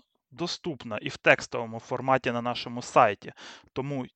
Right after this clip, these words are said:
ті, хто погано розуміє українську, зможуть прочитати їх за допомогою перекладача. А кому це не подобається, то вчіть мову, вона вам ще знадобиться. Ці подкасти з підсумками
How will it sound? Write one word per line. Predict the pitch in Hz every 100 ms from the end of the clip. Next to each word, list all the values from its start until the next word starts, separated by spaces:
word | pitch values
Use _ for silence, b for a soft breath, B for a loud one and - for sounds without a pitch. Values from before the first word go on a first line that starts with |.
| _ _ _ _
ті, | 160 139
хто | - 123
погано | 147 156 127 123
розуміє | 127 123 135 135
українську, | 143 - 185 302 277 -
зможуть | 135 160 226 180 - b b b b _ -
прочитати | 180 185 185 - 233 -
їх | 156 208
за | 165 143
допомогою | 139 135 151 190 170 156 147 -
перекладача. | 151 160 - 151 147 151 139 104 - _ -
А | 165
кому | 285 302
це | -
не | 247
подобається, | 233 226 254 202 160 - 139 -
то | 190
вчіть | - 214 160
мову, | 127 110 113 131
вона | 170 208
вам | 180 156
ще | - 151
знадобиться. | 139 131 127 117 107 - - _ _ _ _ _ b b
Ці | - 359
подкасти | 381 - 285 - 220
з |
підсумками | - 240 - 269 - 190 185